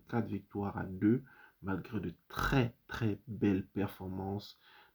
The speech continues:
notamment des attaquants, euh, de Edmonton, Raymond, euh, Léon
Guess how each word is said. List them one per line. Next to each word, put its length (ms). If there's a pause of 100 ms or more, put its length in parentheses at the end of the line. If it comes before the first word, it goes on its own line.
(120)
notamment 500
des 220
attaquants, 600 (600)
euh, 180
de 140
Edmonton, 680 (280)
Raymond, 580 (200)
euh, 340 (380)
Léon 540